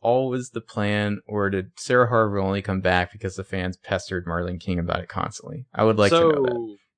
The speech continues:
Speaker 2: and this is Dre Davis, who, you know, is gonna be in
Speaker 1: Yeah.
Speaker 2: this, this season, uh, at least a little bit. Um, so I wanna go into, like, a, a theory that I don't really believe in, but I, I think would be cool as we go on. So outside, we see Sarah Harvey being taken away in a stretcher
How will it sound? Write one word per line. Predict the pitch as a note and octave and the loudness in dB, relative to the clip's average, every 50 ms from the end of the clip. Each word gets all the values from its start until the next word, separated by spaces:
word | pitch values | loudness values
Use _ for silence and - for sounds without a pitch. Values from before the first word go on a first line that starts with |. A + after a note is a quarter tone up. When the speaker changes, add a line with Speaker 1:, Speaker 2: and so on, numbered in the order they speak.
| _ _ A#2+ | _ _ -8
Speaker 2:
and | B2 C#3 | -6 -6
this | C#3+ - | -4 -4
is | F#3 E3 | -6 -4
Dre | - D#3 C#3+ C3+ | 0 0 2 2
Davis, | A#2+ A#2+ G#2+ G2 F#2+ G2+ - - | 2 0 -2 -2 -4 -6 -8 -8
who, | A2 G#2 G2+ G2 | -8 -8 -8 -8
you | G2 G2 | -8 -10
know, | G2 F#2+ | -10 -10
is | F#2+ F#2 - | -12 -12 -12
gonna | - G#2 G2 F#2+ | -12 -12 -12 -10
be | G2 G2 F#2+ F#2+ | -8 -4 -4 -2
in | F#2 | 0
Speaker 1:
Yeah. | G#2+ F#2 - | 0 0 -2
Speaker 2:
this, | - - - - - - _ _ | -2 -6 -10 -12 -12 -16 _ _
this | G#2+ G#2 G2+ - | -6 -6 -6 -4
season, | - - A2 G#2 G2 G2 F#2+ F#2 F#2 F2+ - _ _ - | -4 -2 -2 -2 -2 -4 -6 -8 -10 -12 -14 _ _ -8
uh, | G2+ F#2+ | -8 -6
at | G2 | 0
least | A2 A#2+ A2+ - A#2 | 0 0 0 2 0
a | G2+ | 0
little | G2+ F#2+ - F#2 | 0 0 0 -2
bit. | G2 F#2 F2+ - - | -4 -4 -4 -2 2
Um, | C3 C3 C3 C3 B2 A#2+ A2 G#2 G2+ - _ - - - - - _ | 4 6 6 6 6 4 2 0 -4 -8 _ -20 -20 -20 -20 -20 _
so | - - D3+ D3 D3 | 0 2 4 4 6
I | C#3+ | 4
wanna | D#3+ F3+ F#3+ D#3+ | 4 4 2 2
go | B2+ B2+ A#2+ | 0 -4 -6
into, | A2+ - A#2+ A2 G#2 F#2+ | -6 -8 -10 -10 -10 -10
like, | F#2+ F#2 - - _ _ G#2 G#2 G2 - - | -12 -14 -16 -20 _ _ -18 -18 -16 -16 -14
a, | A#2 | -14
a | A#2 | -14
theory | - - D#3+ D#3+ E3 D#3+ | -10 -2 2 4 4 4
that | C3+ B2+ | 4 2
I | B2 A#2 | 0 0
don't | A#2+ C3 C#3 - | -2 -4 -6 -6
really | B2+ B2+ A#2+ A#2 | -6 -6 -6 -6
believe | - A2+ G#2+ G#2+ A2+ A2 | -8 -8 -6 -6 -6 -6
in, | A#2+ A#2 | -6 -8
but | A2 G#2+ F#2+ | -8 -8 -8
I, | F#2+ F#2 F2+ _ _ _ | -8 -8 -10 _ _ _
I | F2+ G2 - | -16 -14 -10
think | - A#2 G#2+ | -10 -10 -8
would | G#2+ F#2 | -8 -10
be | G#2 - - - - | -12 -12 -12 -8 -4
cool | G#2+ F#2+ F2 D#2+ | -2 -2 -2 -2
as | F2 F2 - - | -6 -8 -10 -10
we | G2 | -8
go | F#2+ F#2+ | -4 -2
on. | F#2 F#2 F#2+ F#2+ | -2 -2 -2 -4
So | F#2+ - - C3 C3+ | -2 0 4 4 6
outside, | D3 D#3+ E3+ - - C#3+ A#2 A#2 | 6 6 4 2 2 2 2 2
we | B2 | 0
see | - G#3 G3 | -2 -4 -6
Sarah | D#3 - - E3 D3 B2 | -6 -4 -2 -2 -2 0
Harvey | B2 A#2+ A#2+ A#2+ A2+ | 0 -2 -2 -4 -6
being | A2+ A2 G2+ | -8 -10 -12
taken | - A#2+ A#2 A#2+ | -10 -10 -10 -10
away | G#2+ G#2 | -10 -12
in | G#2 | -12
a | G#2+ | -12
stretcher | - - A2 G2 F#2 - - G#2 G2+ F#2+ - | -12 -10 -10 -10 -8 -8 -6 -6 -8 -8 -10